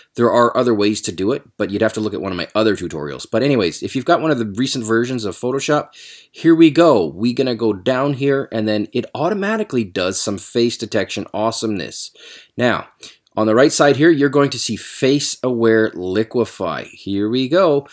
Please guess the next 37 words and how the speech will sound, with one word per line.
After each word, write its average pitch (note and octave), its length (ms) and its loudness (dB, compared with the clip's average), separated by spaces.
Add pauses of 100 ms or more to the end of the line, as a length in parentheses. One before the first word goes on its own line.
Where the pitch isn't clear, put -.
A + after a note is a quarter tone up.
(260)
Um, G2+ 420 -2
the G2 100 -6
thing D3 220 0
you C#3+ 140 0
wanna C3 240 0
go C3+ 320 -2
is G#2+ 220 -2
down A2+ 340 -2
to - 180 -6
mouth. F#2 640 -2 (1400)
Then A#2+ 160 2
you A#2 120 2
wanna G#2 260 0 (100)
take A#2 260 -4
the F#2+ 80 -6
smile, B2 600 -2
obviously, E3 800 -2
and G#2 140 -6
then, G2+ 320 -2
well, A#2+ 320 -6
actually, B2+ 220 -2
let's C3 200 -2
zoom A#2+ 220 0
in, F2 160 -4
pardon E2 220 -6
me, D2 80 -10
before F#2 280 -8
I F2+ 60 -2
do F2+ 120 -4
that. A2 180 -2
I'm G2+ 80 -8
gonna G2+ 120 -4
click - 300 -8
on A#2+ 120 0
the G2 100 -2
zoom A2 280 -2
tool, E3 380 -6